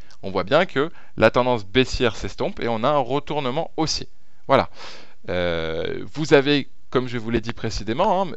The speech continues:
pré-, pré-, précédemment, mais je le confirme pour que vous ayez bien compris, le R S I qui est allumé,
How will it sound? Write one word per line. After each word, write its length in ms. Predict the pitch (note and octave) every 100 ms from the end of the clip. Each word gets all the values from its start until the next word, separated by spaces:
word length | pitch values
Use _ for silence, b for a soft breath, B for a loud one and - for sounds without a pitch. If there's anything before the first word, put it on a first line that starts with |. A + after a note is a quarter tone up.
| -
pré-, 340 | - A2+ G#2
pré-, 220 | G2+ G#2+
précédemment, 580 | G2+ B2 A2+ A2 A#2 C3+ B B
mais 240 | G2 A2+ B2
je 100 | A#2
le 160 | A#2
confirme 420 | A2 - A#2 C#3 B2+
pour 140 | -
que 60 | - -
vous 140 | -
ayez 80 | G2
bien 160 | G2+
compris, 340 | G2 - - A#3+ B B B
le 280 | A2 D#3+ F3
R 120 | D#3+
S 180 | D#3 -
I 60 | D#3+
qui 140 | -
est 160 | A2 G#2
allumé, 400 | F#2+ A#2 F#3+